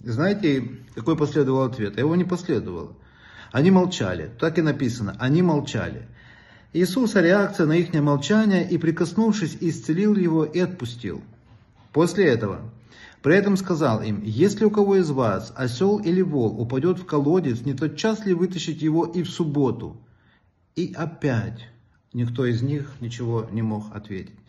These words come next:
Опять написано: «И не могли ответить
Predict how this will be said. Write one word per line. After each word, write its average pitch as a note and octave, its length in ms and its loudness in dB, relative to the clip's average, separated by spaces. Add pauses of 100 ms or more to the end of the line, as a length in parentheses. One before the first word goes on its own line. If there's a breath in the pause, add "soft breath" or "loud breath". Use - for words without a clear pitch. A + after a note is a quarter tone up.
(380 loud breath)
Опять F#3 500 2
написано: D#3+ 540 0
«И D3 200 -2
не D#3+ 140 2
могли D3 800 0
ответить B2+ 720 -2